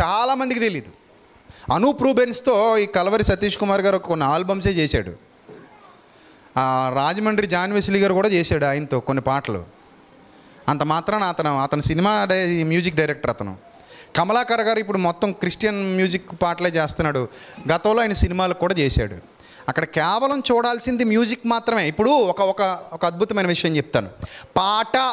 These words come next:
అనగానే కేవలం గొంతు కాదు, పాట అనగానే కేవలం గొంతు ఒక్కటే కాదు, అందులో ఏముంది?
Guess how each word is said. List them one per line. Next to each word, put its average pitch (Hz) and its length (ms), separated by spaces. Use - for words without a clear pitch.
అనగానే 165 880
కేవలం 208 480
గొంతు 214 180
కాదు, 240 420
పాట 165 300
అనగానే 226 360
కేవలం 214 520
గొంతు 190 200
ఒక్కటే 254 600
కాదు, 185 400
అందులో 165 300
ఏముంది? 180 460